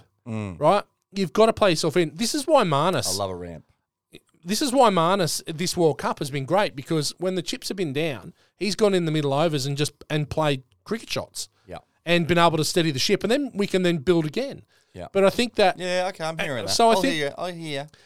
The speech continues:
Speaker 2: because
Speaker 1: hear
Speaker 2: who
Speaker 1: you.
Speaker 2: are you gonna, who are you gonna leave out for Maxwell and in the Test team, which is a fairly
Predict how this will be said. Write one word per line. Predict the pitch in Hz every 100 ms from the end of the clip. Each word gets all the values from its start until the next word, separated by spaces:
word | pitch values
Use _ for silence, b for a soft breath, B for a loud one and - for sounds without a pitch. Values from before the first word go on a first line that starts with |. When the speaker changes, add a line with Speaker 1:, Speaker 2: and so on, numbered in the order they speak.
| b
Speaker 2:
because | 226 240 226
Speaker 1:
hear | 262
Speaker 2:
who | 277
Speaker 1:
you. |
Speaker 2:
are |
you | 269 240
gonna, | 208 -
who | 202
are | 233
you | 233
gonna | 208
leave | 170 170 143
out | 185 175 - _ _
for | -
Maxwell | 156 160 - 156 117 - _ _ _ _ _ _
and | - 156
in | 156 151
the |
Test | 123 170 - -
team, | 120 104 - b b b b b
which | 165 -
is | 143
a | 147
fairly | - 190 185 151 123